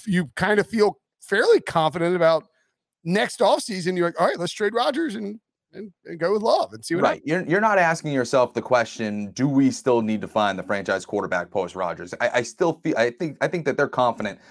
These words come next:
Speaker 2: that they have that guy. Like, it's not a Miami situation where they're like, "We think it's Tua. We, we think we like him. We think he's the guy." I, w-, I think Green Bay is looking at a little bit more confidently with Jordan Love with what they've seen over the preseason.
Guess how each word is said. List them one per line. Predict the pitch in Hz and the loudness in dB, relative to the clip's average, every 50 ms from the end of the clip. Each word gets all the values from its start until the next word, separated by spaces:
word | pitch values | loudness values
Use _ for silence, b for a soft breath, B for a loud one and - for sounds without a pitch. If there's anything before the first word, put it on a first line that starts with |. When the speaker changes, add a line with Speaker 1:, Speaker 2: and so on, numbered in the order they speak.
| b b b | b b b
Speaker 2:
that | 117 113 92 | -4 -2 0
they | 117 107 | 0 0
have | 104 107 101 104 87 92 | 2 2 2 2 0 0
that | 92 90 87 80 | -4 -4 -4 -2
guy. | - 95 87 85 80 | -2 -2 -2 -2 -2
Like, | 87 98 101 98 95 107 95 - | -2 -2 -4 -4 -6 -10 -6 -4
it's | 117 120 - - | -2 -2 0 2
not | 147 151 151 | 2 2 4
a | 135 | 2
Miami | 123 117 110 110 113 117 120 120 120 110 | 2 0 0 0 0 0 -2 -2 -4 -4
situation | - 117 95 - 107 104 101 98 95 - 101 | -4 -6 -6 -4 -4 -4 -4 -4 -6 -8 -6
where | 98 95 95 | -6 -4 -4
they're | 95 95 | -4 -4
like, | 95 92 92 90 - | -4 -4 -4 -6 -6
"We | 98 120 131 - | -6 -6 -6 -6
think | - - 196 262 339 277 - 123 | -4 -4 -2 -2 -2 -4 -6 -8
it's | 110 87 - - | -8 -8 -10 -12
Tua. | - 92 87 90 98 110 151 | -10 -8 -6 -4 -4 -4 -4
We, | 143 107 104 107 - _ _ | -4 -6 -8 -8 -10 _ _
we | - 104 95 - _ - | -10 -10 -10 -10 _ -8
think | 220 302 359 - | -6 -6 -6 -2
we | 180 160 127 | -2 -2 0
like | 104 95 87 85 82 - | 0 -2 -4 -4 -4 -6
him. | - 101 107 123 160 180 b b b b - | -6 -4 -4 -4 -6 -8 b b b b -10
We | 104 107 | -8 -6
think | - - 214 269 262 | -4 -2 -2 -2 -2
he's | 254 196 135 117 110 | -2 -4 -4 -4 -4
the | 107 | -4
guy." | 98 107 101 104 110 107 104 B B B B B B | 0 0 2 2 2 0 -2 B B B B B B
I, | - 101 | -8 -8
w-, | 107 120 117 107 - 110 | -8 -8 -10 -8 -2 -2
I | 113 123 | 0 0
think | 135 127 110 104 - - _ - | 0 -2 -4 -6 -10 -14 _ -2
Green | 131 123 113 | -2 2 2
Bay | 120 117 | 2 2
is | 113 117 | 2 0
looking | 117 110 113 107 | -2 -2 -2 -2
at | 101 | 0
a | 104 | 0
little | 110 120 131 135 127 | 2 4 4 4 4
bit | 123 120 104 | 2 0 0
more | 110 104 98 | 0 0 0
confidently | - 107 101 98 95 107 98 92 90 90 | 0 -2 -4 -4 -4 -4 -8 -8 -8 -10
with | 90 85 | -10 -8
Jordan | - 95 90 90 90 | -8 -8 -8 -6 -8
Love | 87 85 85 | -10 -10 -10
with | 87 85 | -10 -10
what | - 95 - | -10 -10 -10
they've | 92 90 87 | -10 -14 -14
seen | - 95 90 | -14 -12 -12
over | 87 82 | -12 -14
the | 78 - | -14 -16
preseason. | _ 82 80 - - 64 65 76 | _ -18 -18 -18 -20 -20 -20 -20